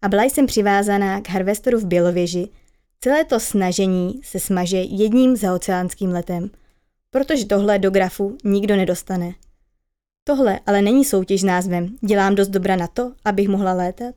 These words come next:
V hnutí Duha jsme na téma individuálního životního stylu mluvili. Ne tolik, kolik by si naše duše zasloužily, ale přesto vím, že porozumění lidí, které jsem měla kolem sebe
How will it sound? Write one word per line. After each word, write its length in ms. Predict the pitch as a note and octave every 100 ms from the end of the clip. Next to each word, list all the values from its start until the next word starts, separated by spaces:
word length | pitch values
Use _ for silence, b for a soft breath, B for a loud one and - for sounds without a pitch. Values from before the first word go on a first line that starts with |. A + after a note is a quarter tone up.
| - _ _ _ _ _ _ _ _ _ _
V 40 | A3
hnutí 260 | C#4 B3
Duha 220 | F#3+ F3+
jsme 260 | F#3+ - G#3
na 120 | F#3+
téma 320 | - G3+ A3
individuálního 880 | - A3 A#3+ B3+ C4 B3+ B3+ B3+ G#3+
životního 500 | F#3+ F#3+ G3+ A3 G#3
stylu 300 | F#3+ G3+ G3
mluvili. 440 | F#3+ F3 F3+ E3+ F#3 _ _ _ -
Ne 180 | A3+
tolik, 420 | B3+ F#3+ F3+ F3+ -
kolik 220 | G3+ G3+
by 100 | A3
si 120 | B3+
naše 240 | A#3 A#3 G#3+
duše 260 | G#3+ -
zasloužily, 640 | F3 F3 F#3+ F#3 F#3 F3+ F3+ -
ale 180 | G3 F#3+
přesto 340 | C4 - F#3+
vím, 300 | F3 F3 G3+ -
že 140 | G3+ G3
porozumění 680 | G#3 A3+ A#3+ A#3+ A#3 G3
lidí, 480 | F3+ F3 F3 F3 F#3+ - _ _ _ -
které 220 | G3+ G3
jsem 240 | G#3 G#3+
měla 220 | G#3+ G#3
kolem 260 | G3+ G#3 G3+
sebe 400 | G3+ F#3 F3